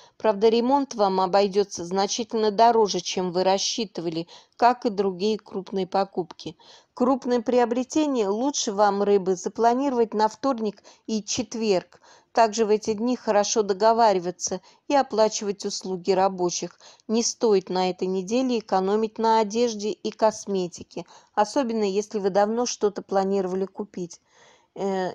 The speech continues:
и не стоит вам на этой неделе покупать подделку.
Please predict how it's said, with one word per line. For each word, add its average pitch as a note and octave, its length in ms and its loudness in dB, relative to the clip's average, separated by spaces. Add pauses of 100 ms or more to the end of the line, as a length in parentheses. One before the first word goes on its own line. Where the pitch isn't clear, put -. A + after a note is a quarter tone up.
(100)
и B3 440 -2
не G#3+ 220 -4
стоит C4 460 -4
вам G#3+ 240 0
на G3 160 0
этой G3 180 -4
неделе G3 460 -4
покупать G3+ 720 -4
подделку. F3 880 -2